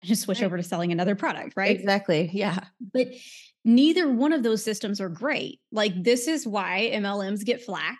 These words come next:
Speaker 1: And this is why I'm not saying that T P T sellers who are first starting should get some flack. Like, that's not what I'm saying. But I'm just saying, like, this is the problem.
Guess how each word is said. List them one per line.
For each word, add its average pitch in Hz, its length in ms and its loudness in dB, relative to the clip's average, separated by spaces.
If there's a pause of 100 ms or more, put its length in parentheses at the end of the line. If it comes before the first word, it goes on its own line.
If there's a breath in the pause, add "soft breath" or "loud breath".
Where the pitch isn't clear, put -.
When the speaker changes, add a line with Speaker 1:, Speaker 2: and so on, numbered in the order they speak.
Speaker 1:
And 220 180 -2
this 226 160 -4
is 269 220 -4
why 208 680 -2
I'm 311 420 -6
not 294 260 0
saying 269 300 0
that 247 140 0
T 247 140 -4
P 262 140 -4
T 240 180 -6
sellers 226 360 -4
who 226 80 0
are 202 80 0
first 202 260 -4
starting 196 320 -2
should 190 160 -6
get 190 160 -8
some 190 100 -2
flack. 190 180 -4
Like, 202 140 0
that's 208 160 -4
not 214 80 2
what 185 100 -2
I'm 175 60 -4
saying. 185 320 -2
But 202 200 0 (500 loud breath)
I'm 240 160 0
just 262 160 0
saying, 247 200 2
like, 208 160 -2
this 226 300 0
is 233 160 -2
the 214 100 -2
problem. 202 840 -4